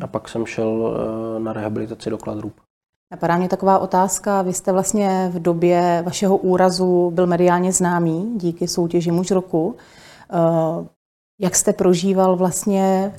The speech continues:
Speaker 2: najednou mediální zájem o vaši osobu právě z důvodu toho zranění? Četl jste články, které o vás vycházely?
Speaker 1: No, moc ne, no. Já jsem přístup k internetu vlastně se dostal až,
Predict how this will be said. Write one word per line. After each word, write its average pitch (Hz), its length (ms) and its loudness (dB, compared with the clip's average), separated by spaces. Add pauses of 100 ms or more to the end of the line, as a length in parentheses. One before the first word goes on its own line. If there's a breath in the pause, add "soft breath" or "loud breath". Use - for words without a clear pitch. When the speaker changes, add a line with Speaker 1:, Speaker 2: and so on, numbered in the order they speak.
Speaker 2:
najednou 180 300 0
mediální 185 580 4
zájem 185 440 2
o - 80 -4
vaši 180 320 -2
osobu 185 400 -2
právě 180 440 0
z 185 60 -4
důvodu 180 320 2
toho 196 220 0
zranění? 208 580 2 (340 loud breath)
Četl 180 340 2
jste 185 320 -2
články, 180 420 -2
které 180 260 0
o 175 40 2
vás 180 260 0
vycházely? 175 680 -4 (1600)
Speaker 1:
No, 120 200 10
moc 156 260 6
ne, 135 300 8
no. 120 220 6
Já 123 120 6
jsem 127 520 0 (240)
přístup - 460 -6
k - 60 0
internetu 120 560 2
vlastně 120 560 -2
se 123 180 -6
dostal 120 460 0
až, - 480 -10